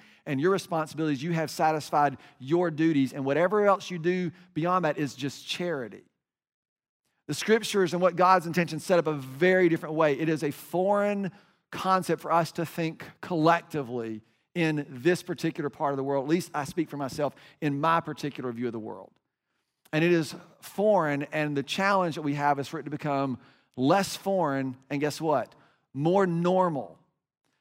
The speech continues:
which is part of why in this room we had everybody sit in different places, and some of you were like, you're, like, going crazy. You're like, "I can't believe you're making me not sit in my seat." Um, because we're learning how the implications of together and what's required of us and what's asked for us.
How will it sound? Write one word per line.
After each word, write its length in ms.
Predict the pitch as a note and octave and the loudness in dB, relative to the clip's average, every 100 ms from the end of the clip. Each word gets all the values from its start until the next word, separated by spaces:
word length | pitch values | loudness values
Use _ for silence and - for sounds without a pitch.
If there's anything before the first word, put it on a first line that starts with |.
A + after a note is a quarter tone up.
| _ _ _ | _ _ _
which 160 | D3+ D#3 | -2 0
is 100 | C#3+ | 0
part 220 | E3 F#3 | 2 4
of 80 | F3 | 6
why 160 | E3 | 6
in 80 | D3+ | 4
this 180 | F3 - | 0 -2
room 120 | D#3+ | -4
we 80 | D3 | -2
had 80 | D3+ | 0
everybody 240 | D3+ C3+ | 2 2
sit 280 | A#2+ - F3 | 0 -2 -2
in 60 | C3+ | -2
different 240 | C3+ B2 | -6 -6
places, 360 | C#3 C3 B2 A#2+ | -4 -4 -6 -10
and 80 | |
some 100 | B2 | -6
of 100 | D#3 | -4
you 120 | C3+ B2+ | -4 -4
were 80 | |
like, 260 | A#2 A#2 A2+ | -2 -4 -4
you're, 160 | B2+ C#3+ | -6 -4
like, 220 | B2 A2+ | -4 -4
going 180 | A#2+ A2 | -8 -8
crazy. 560 | - B2 C3 C#3 A2 | -8 -4 -2 -2 -4
You're 140 | F#2+ B2 | -10 -8
like, 120 | A#2+ | -6
"I 60 | B2 | -6
can't 220 | C3 B2 | -6 -4
believe 100 | B2+ | -4
you're 80 | B2+ | -4
making 200 | B2 B2 | -6 -4
me 100 | B2 | -4
not 240 | A#2+ B2 | -6 -10
sit 100 | - | -10
in 60 | B2 | -8
my 100 | A#2+ | -8
seat." 360 | - F#3 B2 - _ _ _ _ - | -4 -4 -4 -10 _ _ _ _ -4
Um, 300 | C3 C#3+ C#3 | 2 2 2
because 240 | C#3+ F3 D#3 | 0 0 2
we're 80 | |
learning 600 | E3 F3 G#3+ A#3 F3+ C3+ | 4 6 6 6 2 0
how 480 | C#3 D3+ D#3 D3+ D3 D3+ | -2 2 4 2 0 -4
the 100 | E3 | 0
implications 880 | F#3+ F#3+ F3 F3 F#3 F3+ C#3+ C3 | 0 0 2 4 4 2 -6 -6
of 400 | D3+ D3+ C#3+ B2+ - _ - | -2 0 0 -2 -12 _ -6
together 400 | D3+ F#3+ F#3 D#3+ | 4 6 6 2
and 60 | |
what's 180 | D#3 - | -4 -8
required 480 | C3+ - F#3+ F#3 F3 | -10 -4 2 2 2
of 100 | C#3+ | 2
us 180 | B2+ - | -2 -2
and 80 | |
what's 180 | C#3 D3 - | -4 -4 -2
asked 480 | D#3 D3+ - - _ _ _ _ | 0 0 -4 -14 _ _ _ _
for 320 | - D#3+ D#3 C3 | -4 0 2 0
us. 460 | G2+ - - - | -4 -8 -14 -16